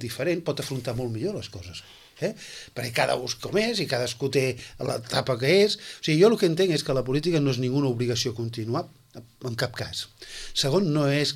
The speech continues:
cap professió ni és cap, eh, eh, diguem, lligam per sempre, sinó que té les seves etapes. I aquesta reflexió ha de ser molt sèria, perquè una vegada dius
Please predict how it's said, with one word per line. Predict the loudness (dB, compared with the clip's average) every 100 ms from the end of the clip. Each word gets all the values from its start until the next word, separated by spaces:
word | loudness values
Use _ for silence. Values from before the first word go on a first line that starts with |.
| -2
cap | -4 -2
professió | -2 0 0 2 4 4
ni | 2
és | 0 -2
cap, | -2 0 0
eh, | -2 -8 -14 -16 -8
eh, | -4 -4
diguem, | -6 -4 -2 -2 -6
lligam | -4 -2 0 2 2 0
per | -4 -2
sempre, | 2 2 0 -6 -6
sinó | -4 -4
que | -4 -2
té | -2
les | -2 0
seves | 0 -2 -4
etapes. | -6 -8 -8 -10 -10 -12 -12 -12 -12 -4
I | 0
aquesta | 4 4 4 2
reflexió | 4 2 2 4 4 2
ha | -2
de | 0
ser | 2 2
molt | 2 0 2
sèria, | 0 0 -2 -8 -12 -16 -18 -18 -14 -2
perquè | -2 2 4 4 4 2
una | 2 4
vegada | 4 4 2
dius | 2 2